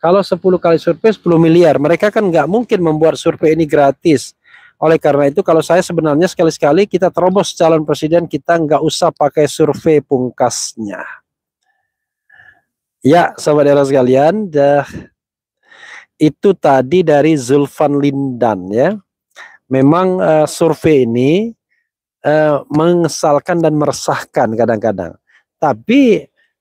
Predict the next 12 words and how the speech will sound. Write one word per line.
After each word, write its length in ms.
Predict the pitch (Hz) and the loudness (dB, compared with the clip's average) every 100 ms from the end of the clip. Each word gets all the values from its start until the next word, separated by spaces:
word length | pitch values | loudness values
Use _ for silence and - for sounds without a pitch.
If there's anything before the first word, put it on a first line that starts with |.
| - | -4
mengesalkan 640 | 165 175 - 156 151 233 | 0 0 0 -2 0 -2
dan 160 | 208 175 | 0 0
meresahkan 680 | 160 143 - - - 214 233 | 0 -2 -4 -6 -4 -4 0
yang 220 | 175 175 | 0 0
surveinya 500 | - 175 - 190 240 | -2 -2 0 2 2
di 140 | 247 196 | 2 2
bawah. 360 | 269 277 190 - | 2 4 2 0
<laughs> 1800 | 190 - 185 - 165 190 - 170 - 160 - - _ - 185 180 - | -4 -6 -6 -4 -4 -4 -6 -8 -12 -20 -20 -20 _ -16 -10 -10 -4
Tapi 180 | 165 208 277 | -2 2 4
memang 680 | 240 220 170 135 151 202 _ - - | 2 0 0 -2 -4 -10 _ -20 -18
dalam 420 | - 170 185 175 - | -2 2 2 2 -2
kasus, 640 | 180 175 - 220 175 | -2 -2 -2 -4 -4